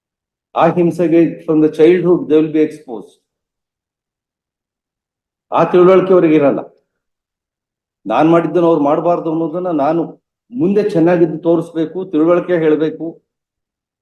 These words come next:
ಅನ್ನೋದಿಲ್ಲ. ಕಂಡಿದ್ದಕ್ಕೂ ಹೊಡ್ತಾ ಬಡ್ತಾ ಇಲ್ದೇ ಇರೋದು ಸ್ಟ್ರಿಕ್ಟ್ ಅಂತ ಮಾಡ್ತಾರೆ. ಅವಾಗ ಅವು ಮತ್ತೆ ಬೇರೆ ದಾರಿ ಹುಡುಕೊಳ್ತಾವೆ ಮಕ್ಕಳು. Yes, different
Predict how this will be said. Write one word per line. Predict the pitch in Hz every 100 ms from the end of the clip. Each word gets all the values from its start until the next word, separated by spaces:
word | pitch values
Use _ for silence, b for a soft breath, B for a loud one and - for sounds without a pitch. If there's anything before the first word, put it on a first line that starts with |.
| _ -
ಅನ್ನೋದಿಲ್ಲ. | 147 160 143 107 - - _ _ _ _ _ _ _ _ _ _ _ _ _ _ _ _ _ _ _
ಕಂಡಿದ್ದಕ್ಕೂ | 147 170 185 180 185
ಹೊಡ್ತಾ | 160 147 175
ಬಡ್ತಾ | 160 165 185
ಇಲ್ದೇ | 165 160 175
ಇರೋದು | 160 156 - - _ _ _ _ _ _
ಸ್ಟ್ರಿಕ್ಟ್ | _ 165 165 -
ಅಂತ | 156 156
ಮಾಡ್ತಾರೆ. | 156 139 - - - _ _ _ _ _ _ _ _ _ -
ಅವಾಗ | 165 202
ಅವು | 196 202
ಮತ್ತೆ | 202 196 - 196 180 - -
ಬೇರೆ | 139 202 190
ದಾರಿ | 156 147 139
ಹುಡುಕೊಳ್ತಾವೆ | 117 113 104 107 98
ಮಕ್ಕಳು. | 98 104 - 85 _ _ _ _ _ _ _ _ _ _ _ _ -
Yes, | 226 226 - - -
different | 202 240 214